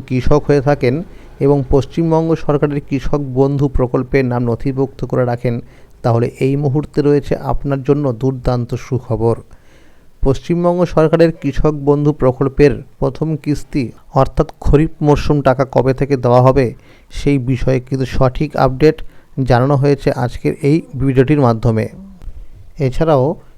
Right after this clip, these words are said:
কৃষকদের ফসলের ক্ষতিপূরণের টাকা বিষয়ে কিন্তু জানানো হয়েছে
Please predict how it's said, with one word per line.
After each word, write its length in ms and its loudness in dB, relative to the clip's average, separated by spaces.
কৃষকদের 600 -2
ফসলের 500 0
ক্ষতিপূরণের 600 0
টাকা 220 0
বিষয়ে 360 -2
কিন্তু 360 -4
জানানো 340 -4
হয়েছে 320 -2